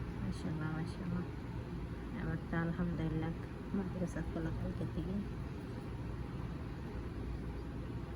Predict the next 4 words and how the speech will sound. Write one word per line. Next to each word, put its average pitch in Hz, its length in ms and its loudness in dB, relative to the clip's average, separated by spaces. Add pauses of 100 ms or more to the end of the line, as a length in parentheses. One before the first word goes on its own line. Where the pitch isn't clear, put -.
(260)
আপনার 185 260 6 (120)
কাউয়া, 214 540 4 (560)
হ্যাঁ, 170 160 8 (100)
এটা 180 120 4